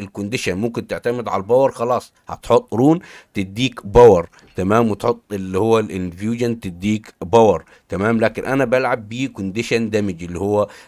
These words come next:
زي ما قلنا سي دي بي اس اللي هو كونديشن ايه دامج،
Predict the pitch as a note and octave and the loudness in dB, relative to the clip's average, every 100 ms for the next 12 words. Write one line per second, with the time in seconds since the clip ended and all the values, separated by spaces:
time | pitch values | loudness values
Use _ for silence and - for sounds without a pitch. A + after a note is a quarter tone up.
0 | - G2+ G#2 F#2 G#2+ G#2 F#2+ G2+ G2+ G2 | -10 -6 -4 -4 -4 -6 -6 -10 -10 -10
1 | F#2+ F2 F#2+ D#3+ - C3+ B2+ A#2+ G2 G#2 | -10 -8 -4 -4 -4 -4 -4 -4 -6 -6
2 | G#2+ G2 - G2+ G2+ F2 E2+ D#2 | -6 -8 -6 -6 -6 -6 -10 -10